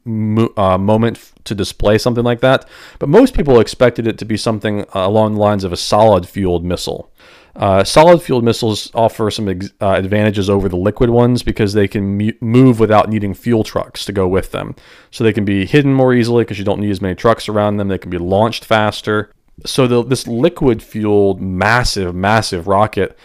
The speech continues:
was a bit of a surprise to pretty much most of the world. But this is a missile that is still of pretty major concern to the world for a couple different reasons. Uh, and I wanna kind of focus on this for the rest of the episode. Primarily, there, there's a couple things here. Well,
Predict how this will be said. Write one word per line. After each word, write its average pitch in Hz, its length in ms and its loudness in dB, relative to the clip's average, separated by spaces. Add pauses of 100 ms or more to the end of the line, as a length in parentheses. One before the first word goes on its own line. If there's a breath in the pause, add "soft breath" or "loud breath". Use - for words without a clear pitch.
(200 soft breath)
was 101 180 -2
a 101 60 -4
bit 160 200 -2
of 151 120 0
a 110 40 -2
surprise 104 760 2
to 92 480 -4
pretty 233 160 2
much 170 180 0
most 110 240 2
of 95 60 -6
the 90 80 -2
world. 95 420 4 (600 loud breath)
But 135 120 -10
this 214 180 -4
is 247 120 -2
a 143 40 2
missile 127 300 0
that 113 120 4
is 101 120 -4
still 117 440 0
of 101 460 -4 (120)
pretty 208 240 -6
major 101 320 -4
concern 110 580 -8
to - 80 -12
the 101 100 -8
world 92 340 -6
for 113 280 -8
a - 140 -6
couple 175 300 -2
different 98 260 -4
reasons. 92 600 -14
Uh, 101 220 -4
and 104 100 -6
I 113 60 -6
wanna 123 240 -2
kind 101 200 -4
of - 140 -20
focus 107 340 -6
on 98 140 -4
this 98 160 -6
for - 100 -18
the 104 80 -8
rest 98 300 -6
of 90 120 -12
the 90 160 -10
episode. 90 580 -10 (460 soft breath)
Primarily, 208 520 0
there, 117 120 -4
there's 127 220 -2
a - 40 -8
couple 107 220 -6
things 90 260 -8
here. - 100 -18
Well, 98 280 -4